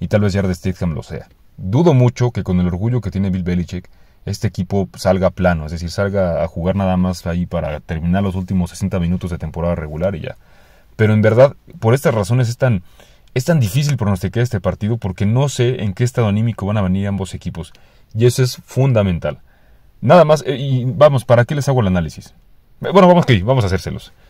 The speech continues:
Primero, la ofensiva de los Jets contra la defensa de los Patriotas. Aquí,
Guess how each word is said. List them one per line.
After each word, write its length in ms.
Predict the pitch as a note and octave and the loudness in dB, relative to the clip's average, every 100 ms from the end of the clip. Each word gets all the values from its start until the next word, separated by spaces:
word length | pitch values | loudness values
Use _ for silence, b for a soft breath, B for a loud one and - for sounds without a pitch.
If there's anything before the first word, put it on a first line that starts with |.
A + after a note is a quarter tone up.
| b | b
Primero, 300 | - A2+ D3 | -4 2 6
la 80 | B2+ | 6
ofensiva 340 | A2+ G#2+ B2 | 6 4 4
de 80 | B2 | 6
los 160 | G2+ F#2+ | 4 2
Jets 220 | A2 A#2 | 0 -2
contra 200 | G#2+ F#2+ | -4 0
la 60 | F2 | 0
defensa 260 | E2+ G#2 | 0 -4
de 40 | G2+ | -4
los 80 | E2+ | -4
Patriotas. 500 | E2+ F#2+ F2+ F#2+ - b b b b _ _ _ _ _ _ - | -4 -4 -6 -8 -10 b b b b _ _ _ _ _ _ -2
Aquí, 360 | - - G#2+ | -2 2 0